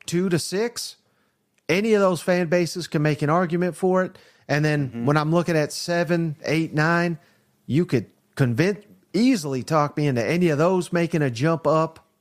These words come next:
Speaker 1: a jump down. And I, I would even say Kentucky, throw them into the mix. So there, there's
Speaker 2: Yeah.
Speaker 1: just, there's a reasons to be optimistic for damn near any of these. And, and even some of these teams at the bottom, they're only at the bottom because they got, they, they have questions that I don't,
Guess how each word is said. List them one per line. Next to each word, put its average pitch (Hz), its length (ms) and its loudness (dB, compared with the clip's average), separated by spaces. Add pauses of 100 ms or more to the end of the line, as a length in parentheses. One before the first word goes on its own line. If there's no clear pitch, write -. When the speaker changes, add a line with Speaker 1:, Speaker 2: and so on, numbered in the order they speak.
(240)
Speaker 1:
a 113 140 0
jump 147 340 -2
down. 151 380 0 (320)
And 131 120 2
I, 151 160 0
I 147 180 2
would 190 120 2
even 151 240 0
say 151 240 -2
Kentucky, 151 600 -2
throw 139 240 0
them 151 240 0
into 165 160 0
the 151 120 0
mix. 156 300 0
So 160 80 -6
there, 156 160 0 (260)
there's 170 160 2
Speaker 2:
Yeah. 117 60 -6
Speaker 1:
just, 208 420 -4
there's 156 200 0
a 147 80 -2
reasons 214 600 0
to 180 60 -6
be 160 180 2
optimistic 151 920 -2 (340)
for 120 160 -2
damn 170 300 0
near 170 180 2
any 165 260 0
of 120 80 -2
these. 117 400 -4 (340)
And, 147 180 0
and 170 180 0
even 214 180 0
some 202 220 -8
of 190 40 -8
these 185 180 -4
teams 180 280 -2
at 151 100 0
the 120 80 0
bottom, 151 380 0
they're 180 120 0
only 247 200 0
at 180 120 -4
the 131 60 -2
bottom 170 340 0
because 123 200 -4
they 143 100 -4
got, 135 280 -2 (680)
they, 151 120 2 (200)
they 165 120 0
have 180 180 0 (220)
questions 202 840 -2
that 143 160 0
I 170 140 2
don't, 175 140 -4